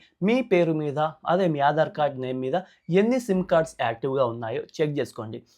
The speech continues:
అలాగే, ఇంకొక ముఖ్యమైన విషయం మర్చిపోవద్దు, ఈ వీడియోని మీ ఫ్రెండ్స్‌కి, ఫ్యామిలీ మెంబర్స్‌కి,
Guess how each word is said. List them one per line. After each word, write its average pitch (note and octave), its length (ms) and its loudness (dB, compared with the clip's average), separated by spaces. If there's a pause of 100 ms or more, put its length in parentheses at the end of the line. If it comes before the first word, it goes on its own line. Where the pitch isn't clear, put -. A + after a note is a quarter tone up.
(160)
అలాగే, B3 280 6
ఇంకొక G3+ 320 0 (140)
ముఖ్యమైన F3 640 -2 (120)
విషయం C3 460 -6
మర్చిపోవద్దు, A2+ 680 -8 (360)
ఈ A#3+ 160 2
వీడియోని E3 540 2
మీ C#3 160 -6
ఫ్రెండ్స్‌కి, D3 500 -4
ఫ్యామిలీ C#3+ 360 0
మెంబర్స్‌కి, C#3+ 480 -6